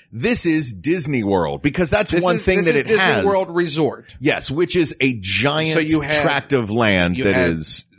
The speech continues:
Speaker 2: I think it's sixty square miles
Speaker 1: Yeah.
Speaker 2: of land, larger than the city of San Francisco.
Speaker 1: Mm-hmm.
Speaker 2: Basically, Walt Disney, through a lot of shell companies,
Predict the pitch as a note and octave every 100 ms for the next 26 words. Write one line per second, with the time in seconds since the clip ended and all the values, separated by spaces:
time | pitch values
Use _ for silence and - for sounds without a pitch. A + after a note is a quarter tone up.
0 | A#2 A2+ A#2+ A#2 - D3+ - F3 - D#3+
1 | E3+ B2 G#2+ A2+ G2 D#2+ G2+ - B2 G#2+
2 | G#2 A2+ C3 D3 E3+ D#3+ C#3+ C#3+ C3 D#3
3 | C#3+ D3 C3 C3 C3 D#3 C#3+ G#2 - G2
4 | E2+ G2 F#2+ D#2 F2+ C3 D#3 F3 D#3+ E3
5 | D#3 D#3 F#2+ _ _ _ A#2 C3+ E3 E3
6 | D3+ C3+ C#3 C3+ C3 _ - C3+ B2 A#2+
7 | A#2+ C3 B2+ E3 D3+ C#3+ C3+ - A#2 A2+
8 | A#2 -